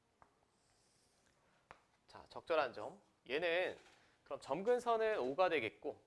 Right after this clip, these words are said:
여기 어딘가 점근선이 있고 이렇게 올라가는 애죠. 편안한 정점 하나 정도만 찍어볼게요.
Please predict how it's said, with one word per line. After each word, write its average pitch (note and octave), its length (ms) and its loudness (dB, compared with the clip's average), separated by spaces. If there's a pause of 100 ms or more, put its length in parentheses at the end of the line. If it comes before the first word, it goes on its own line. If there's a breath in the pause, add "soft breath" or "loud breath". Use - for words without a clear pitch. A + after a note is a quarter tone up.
여기 B2+ 180 -2
어딘가 E3+ 260 -2
점근선이 D3 540 -6
있고 A#2+ 160 -8
이렇게 C3+ 300 -2
올라가는 D#3 500 2
애죠. B2 380 -6
편안한 A#3 400 -4
정점 C3+ 360 -4
하나 D#3+ 220 -2
정도만 A#2 380 -8
찍어볼게요. C3+ 500 -8